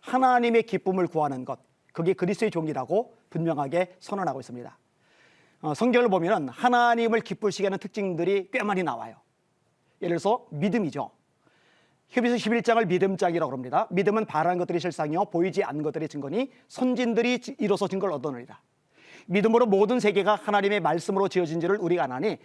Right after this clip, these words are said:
나타난 것은 보이는 것으로 말미암아 된 것이 아니라.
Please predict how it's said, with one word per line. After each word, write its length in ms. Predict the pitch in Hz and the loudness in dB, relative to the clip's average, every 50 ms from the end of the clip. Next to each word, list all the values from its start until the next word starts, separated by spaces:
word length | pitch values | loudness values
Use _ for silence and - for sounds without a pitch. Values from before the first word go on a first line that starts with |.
| - - _ | -20 -20 _
나타난 480 | - 170 175 175 - 208 202 208 202 | 0 0 2 2 2 0 2 2 0
것은 260 | 196 202 - 240 247 156 | 0 0 0 0 -2 2
보이는 300 | - 196 214 196 208 202 | 2 2 2 2 0 0
것으로 400 | 190 180 208 196 214 226 226 - | 0 0 0 2 0 0 0 -2
말미암아 420 | 165 156 160 165 170 160 160 160 | -2 -2 -2 -2 -2 -2 -2 -2
된 100 | 135 147 | -4 -4
것이 160 | 151 156 - 151 | -6 -6 -6 -8
아니라. 280 | 117 131 123 - - | -8 -10 -14 -20 -20